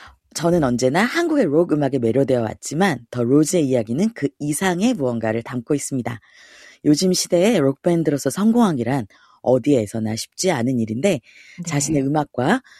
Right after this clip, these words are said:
Speaker 1: 서로를 향한 이들의 굳건한 믿음은 서울의 거리에서 시작해서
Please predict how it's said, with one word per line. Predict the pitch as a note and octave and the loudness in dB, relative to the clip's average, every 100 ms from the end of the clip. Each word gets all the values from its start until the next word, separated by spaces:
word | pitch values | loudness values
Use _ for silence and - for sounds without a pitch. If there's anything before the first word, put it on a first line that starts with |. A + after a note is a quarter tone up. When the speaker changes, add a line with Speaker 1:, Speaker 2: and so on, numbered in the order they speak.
| _ | _
Speaker 1:
서로를 | - G#3+ G#3 F3+ | -2 2 2 2
향한 | E3+ D#3+ D#3 | -2 -2 -2
이들의 | B2 A2+ B2+ | -4 -2 -4
굳건한 | - C#3+ - E3 E3+ E3 | -6 -16 -2 0 2 0
믿음은 | A2+ A2 B2 G#3+ C#3+ _ _ _ - | -2 -4 0 0 0 _ _ _ -16
서울의 | - A#3 A#3+ G#3+ D3 | -2 2 4 2 0
거리에서 | A#2+ - B2+ A#2+ G#2 | -2 -2 0 0 -2
시작해서 | A2 - G#2+ - C#3 | -8 -8 -10 -6 -2